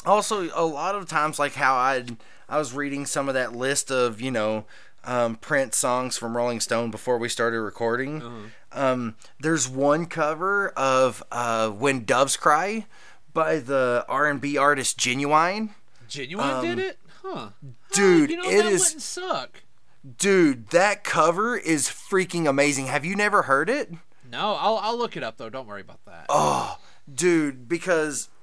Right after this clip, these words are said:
Speaker 1: uh, Ginuwine's first C D, the one with Pony on it and everything, um, it's on that C D. And so I was, um, dude, this was probably, like, twenty years ago. I was just listening to the C D.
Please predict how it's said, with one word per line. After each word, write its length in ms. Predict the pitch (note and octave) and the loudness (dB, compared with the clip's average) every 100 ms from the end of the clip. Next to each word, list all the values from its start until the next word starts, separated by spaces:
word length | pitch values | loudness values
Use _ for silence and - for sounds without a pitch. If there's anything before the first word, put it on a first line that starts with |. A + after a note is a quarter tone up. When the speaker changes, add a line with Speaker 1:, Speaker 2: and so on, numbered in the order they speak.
| - - - - | -20 -18 -18 -10
Speaker 1:
uh, 160 | - D#3+ | -2 -2
Ginuwine's 680 | C#3 F#3 F#3+ F3+ E3+ E3+ C#3 | 0 -2 0 2 4 4 0
first 360 | - D#3 E3 | -2 0 2
C 140 | - B2+ | 0 -2
D, 160 | B2 | -4
the 120 | B2 B2+ | -2 0
one 300 | C3+ C#3 C3+ | 2 2 2
with 260 | B2 A#2 | -2 -4
Pony 480 | - B2 C3 B2+ C3 | -4 -2 -2 -2 0
on 240 | C3 C#3 | 0 2
it 140 | D3 C#3+ | 0 -4
and 100 | D3+ | -4
everything, 540 | C#3+ D#3 F3 F3+ F#3 F3+ - - - - | -4 -4 -4 -6 -8 -12 -18 -18 -18 -4
um, 260 | C#3+ D3 C#3 | 0 0 0
it's 200 | D#3+ - | -2 0
on 320 | D#3+ F3 F3+ | 6 6 6
that 220 | E3 D3+ | 2 0
C 280 | - E3+ C#3+ | 0 0 0
D. 420 | B2 E3 G#2+ F#2 - | 0 -2 -4 -10 -4
And 200 | E3+ E3 | -2 0
so 300 | - G3+ E3 | 2 6 6
I 180 | C#3 D#3+ | 6 4
was, 320 | E3+ D#3+ B2+ - - - - | 4 0 -2 -8 -18 -14 -6
um, 580 | D#3 C#3+ C#3+ C3+ B2+ A2+ | 0 0 0 -2 -6 -8
dude, 200 | - D3 | -4 -2
this 180 | B2+ F3 | 0 0
was 120 | A2+ | -2
probably, 280 | - C3+ C3 | 0 2 2
like, 200 | A#2+ A2+ | 2 -2
twenty 280 | G#2 D3 C3+ | -6 -6 -4
years 200 | B2+ C3+ | -2 -4
ago. 200 | A#2 B2 | -2 2
I 100 | A#2+ | 2
was 120 | C3+ | 2
just 240 | A#2+ C3 - | -2 -6 -6
listening 420 | C#3 C#3 C#3+ C#3 | -4 -2 -2 -4
to 160 | - C#3 | -6 -6
the 100 | A2+ | -4
C 220 | - A#2+ | -4 -4
D. 360 | A#2+ D3+ A#2+ | -6 -6 -8